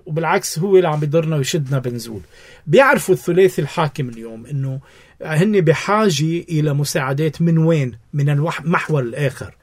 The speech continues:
المحور الآخر يعني أمريكا، فرنسا، السعودية، الإمارات، هالدول اللي هي قادرة تدعم وت-، وت-، وت-، وتوقف معنا. طيب، كيف بدهم يجيبوا منا طالما بيهاجموها، طالما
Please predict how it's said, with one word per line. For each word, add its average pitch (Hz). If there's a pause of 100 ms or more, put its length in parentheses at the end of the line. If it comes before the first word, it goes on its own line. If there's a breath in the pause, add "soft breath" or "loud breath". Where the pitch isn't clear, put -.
(360 soft breath)
المحور 202
الآخر 190
يعني 156
أمريكا، 143
فرنسا، 135
السعودية، 123
الإمارات، 123 (360 soft breath)
هالدول 247
اللي 196
هي 359
قادرة 160
تدعم 123
وت-، 104
وت-، 107
وت-، 120
وتوقف 131
معنا. 107 (480 soft breath)
طيب، 143
كيف 226
بدهم 190
يجيبوا 143
منا 135 (280 soft breath)
طالما 190
بيهاجموها، 143
طالما 151